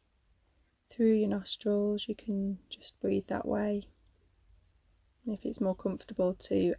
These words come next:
exhale through your mouth, then do it like that.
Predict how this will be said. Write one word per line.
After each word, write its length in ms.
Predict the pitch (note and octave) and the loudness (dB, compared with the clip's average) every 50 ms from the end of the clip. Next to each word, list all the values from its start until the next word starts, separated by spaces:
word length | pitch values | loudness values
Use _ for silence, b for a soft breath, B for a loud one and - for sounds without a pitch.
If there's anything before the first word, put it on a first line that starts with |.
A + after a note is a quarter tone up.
| - | -2
exhale 960 | - - - - - - - - - G#3 G#3 G#3 G#3+ G#3 G3+ G3+ G3+ G3 G3+ | -6 -8 -8 -8 -10 -8 -6 -4 0 0 2 2 4 4 4 4 2 2 0
through 340 | G3 - - - G#3+ G3+ G3 | 0 -4 -4 -2 0 2 2
your 160 | G3 F#3+ F#3+ | 2 2 2
mouth, 500 | G3 F#3 F#3 F#3+ F#3+ G3 F#3+ - - - - - b b b b b b b b b b b b b b b b b b b - _ - - - | 0 0 0 -2 -2 -4 -6 -10 -14 -20 -20 -20 b b b b b b b b b b b b b b b b b b b -20 _ -18 -10 -6
then 220 | G#3 G3 F#3+ F#3+ | -4 -4 -4 -4
do 180 | F#3+ G#3 G3 G3 | -4 -4 -4 -4
it 100 | - - | -4 -6
like 260 | - G3 F#3 F#3+ - | -6 -6 -8 -8 -8
that. 240 | - G3 F#3+ F#3+ - | -8 -8 -8 -10 -10